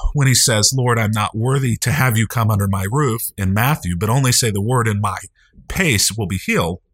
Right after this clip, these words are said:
we can likely, most assuredly, almost completely take off the table that Matthew was intending to communicate slave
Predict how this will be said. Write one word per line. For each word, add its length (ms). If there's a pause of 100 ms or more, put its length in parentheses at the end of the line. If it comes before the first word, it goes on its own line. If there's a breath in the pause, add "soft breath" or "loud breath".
(560)
we 300
can 460 (560 soft breath)
likely, 800
most 320
assuredly, 600
almost 360
completely 460
take 320
off 240
the 60
table 600 (240 soft breath)
that 120
Matthew 420
was 160
intending 460
to 80
communicate 600
slave 440